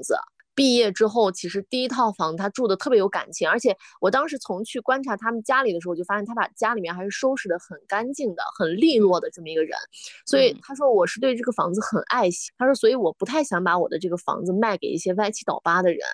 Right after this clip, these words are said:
Speaker 1: 之前也有很多人就是出的这个价格可能比我的还要高，但他都不愿意卖，他就觉得说不对路那种感觉。他说，但是，但是那天他是看到我的时候，他就觉得这个房子肯定没了。他说他第二天的时候起来都有点怅然若失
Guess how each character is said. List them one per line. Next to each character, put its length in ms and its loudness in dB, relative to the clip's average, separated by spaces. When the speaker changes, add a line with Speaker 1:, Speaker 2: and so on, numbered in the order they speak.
Speaker 1:
之 160 0
前 220 2
也 60 8
有 100 6
很 200 -4
多 160 2
人 280 0
就 100 0
是 120 2
出 220 0
的 100 6
这 80 4
个 80 6
价 240 2
格 160 2
可 100 -4
能 140 -2
比 100 -6
我 100 4
的 100 -2
还 120 -6
要 120 -2
高， 340 2
但 180 -2
他 140 -4
都 100 2
不 120 -6
愿 180 2
意 60 2
卖， 180 0
他 100 0
就 80 6
觉 100 -4
得 100 -2
说 320 0
不 120 0
对 200 6
路 260 8
那 100 2
种 160 0
感 200 -4
觉。 140 -2
他 140 0
说， 80 4
但 160 6
是， 40 2
但 160 4
是 80 -4
那 140 2
天 220 2
他 100 -2
是 80 2
看 240 -2
到 140 6
我 100 4
的 100 -4
时 120 -4
候， 120 2
他 140 -2
就 80 6
觉 120 -2
得 120 0
这 120 2
个 80 -2
房 240 -6
子 160 0
肯 220 2
定 140 6
没 180 6
了。 200 0
他 140 -4
说 80 0
他 140 0
第 120 -2
二 160 4
天 180 -8
的 80 -8
时 80 -10
候 120 -4
起 180 -12
来 140 -6
都 140 -2
有 120 2
点 160 -2
怅 260 -6
然 220 -6
若 280 0
失 440 -2